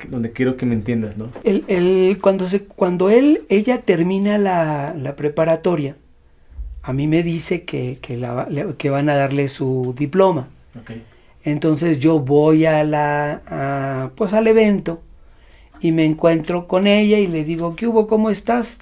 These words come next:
Speaker 2: ¿Todo muy bien?". "Bien, aquí está el, el diploma". Y ya la veo jugando con sus amigas y le digo, "Bueno, perfecto, entonces, ¿qué hacemos?". Dice, "No te estoy escuchando, traigo cierto problema, me si-, me siento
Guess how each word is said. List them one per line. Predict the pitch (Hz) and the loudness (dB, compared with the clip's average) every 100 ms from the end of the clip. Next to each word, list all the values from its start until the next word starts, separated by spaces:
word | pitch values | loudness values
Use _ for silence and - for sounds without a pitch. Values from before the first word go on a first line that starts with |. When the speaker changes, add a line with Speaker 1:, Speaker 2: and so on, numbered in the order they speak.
| - | -14
Speaker 2:
¿Todo | - 185 190 | -2 0 2
muy | 196 214 | 2 2
bien?". | 233 277 277 277 | 4 4 2 0
"Bien, | 151 156 131 143 | 2 2 2 -6
aquí | - 151 233 | -8 -2 -4
está | 214 220 202 | 2 2 4
el, | 180 160 151 - - - - - - - - | 2 0 0 -2 -8 -12 -14 -16 -18 -20 -6
el | 151 143 | -2 2
diploma". | 151 156 165 147 135 120 - - - - _ - | 2 2 4 4 2 -4 -12 -20 -20 -20 _ -10
Y | 185 | -6
ya | 180 247 320 370 - - | 0 4 4 2 -8 -12
la | 262 175 | -4 0
veo | 175 190 196 | 2 2 0
jugando | 175 170 180 170 160 | 0 2 2 2 -2
con | 156 | -2
sus | 151 156 | -2 -4
amigas | 190 214 269 269 180 | 0 4 4 4 2
y | |
le | 175 180 | 0 0
digo, | 180 196 | 2 2
"Bueno, | 277 302 | 2 2
perfecto, | 247 180 254 - | 0 -2 -4 -2
entonces, | 220 214 220 214 202 | -4 0 -2 -2 -10
¿qué | - | -2
hacemos?". | 208 202 254 247 220 - - - - - - - - - | -2 2 2 2 0 -12 -20 -20 -20 -20 -20 -20 -20 -8
Dice, | 190 190 | -2 0
"No | 202 | 0
te | 220 | 0
estoy | 226 214 220 | -2 2 2
escuchando, | 220 - 208 202 240 254 220 | 2 -2 -6 -2 0 0 0
traigo | 190 202 202 196 | -2 0 0 -2
cierto | - 180 196 | -4 -4 -4
problema, | 185 202 220 247 208 | -2 0 0 0 0
me | 175 | -4
si-, | 147 233 | -6 -6
me | 170 | -6
siento | 160 185 180 190 156 147 | -6 -6 -2 -2 -4 -8